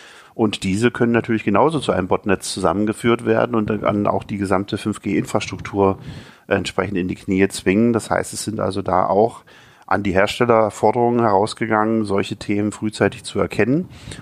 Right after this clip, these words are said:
und dann auch solche Angriffsmöglichkeiten, äh, zu verhindern. Das ist so der Hintergrund der Thematik. Und, ähm, wie gesagt, es gibt eine Spezifikation.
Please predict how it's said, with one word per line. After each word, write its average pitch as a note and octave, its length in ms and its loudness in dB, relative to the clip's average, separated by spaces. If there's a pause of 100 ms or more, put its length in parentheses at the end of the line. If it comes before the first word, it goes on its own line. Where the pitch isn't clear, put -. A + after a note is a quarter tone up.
und G#2+ 120 -6
dann G#2 120 4
auch G2 100 4
solche F#2+ 300 0
Angriffsmöglichkeiten, G2 1300 -2
äh, F#2+ 200 -4
zu - 160 -8
verhindern. E2+ 600 -2
Das F2+ 180 -6
ist F#2+ 120 -8
so F#2 260 -4 (580)
der F#2 180 2
Hintergrund F#2 560 0
der E2 120 0
Thematik. - 640 -6 (560)
Und, E2+ 480 -4
ähm, E2+ 460 -2 (880)
wie F#2+ 140 -8
gesagt, F#2+ 540 -2 (800)
es - 140 -4
gibt A3 160 -2
eine G#2 80 0
Spezifikation. B2 960 0